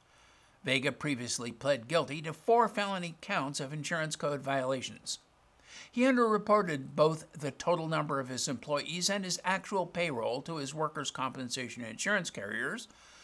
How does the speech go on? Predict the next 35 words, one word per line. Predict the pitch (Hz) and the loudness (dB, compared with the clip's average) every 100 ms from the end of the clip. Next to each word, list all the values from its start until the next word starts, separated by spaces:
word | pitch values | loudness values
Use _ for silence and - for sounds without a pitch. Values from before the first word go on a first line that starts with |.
| - - | -12 2
causing | 214 214 220 | 4 6 4
a | 196 | 2
loss | 190 208 139 127 - | 6 6 8 4 -2
to | 156 | -6
the | 147 | -6
carriers | 143 151 151 151 156 143 | 0 2 4 2 0 0
of | 139 - - | -2 -4 -2
unpaid | 180 190 156 156 131 139 - | 0 0 -2 -2 -2 -4 -2
premiums. | 165 131 - - - - _ _ _ _ _ - - - | -2 -2 -4 -6 -6 -8 _ _ _ _ _ -20 -20 -12
The | 104 | 0
court | 143 143 - | 8 8 8
placed | - 139 123 - - | -2 -2 -2 -8 -2
Vega | 151 175 160 | 2 4 4
on | 180 185 | 4 2
probation | 156 175 170 156 160 156 | 4 4 4 0 -2 -4
for | 170 | -4
a | 165 | -2
period | 180 180 160 147 | 2 2 2 -2
of | 135 | -2
seventy-two | - 185 175 170 - 170 | 2 4 2 -4 -6 -4
months | 147 147 113 147 - - - - | -2 -2 -2 -4 -6 -10 -20 -2
and | 185 196 | 2 6
ordered | 202 214 196 185 | 6 6 4 0
him | 190 | -2
to | 160 | -4
pay | 147 180 | -4 -4
restitution | 160 170 160 156 - 185 175 147 131 151 - - | 2 2 0 -6 -6 -4 -2 -2 -4 -6 -10 -14
to | - | -10
four | 127 190 196 180 | 0 6 6 6
insurance | 160 - 196 180 | 0 2 2 2
companies | - 131 143 151 - | 0 0 -2 -6 -6
totaling | - 175 175 170 165 165 | 4 4 4 0 -2 0
nearly | 240 196 190 170 | 2 4 2 0
a | |
half | 156 - 170 156 143 | 0 0 4 4 2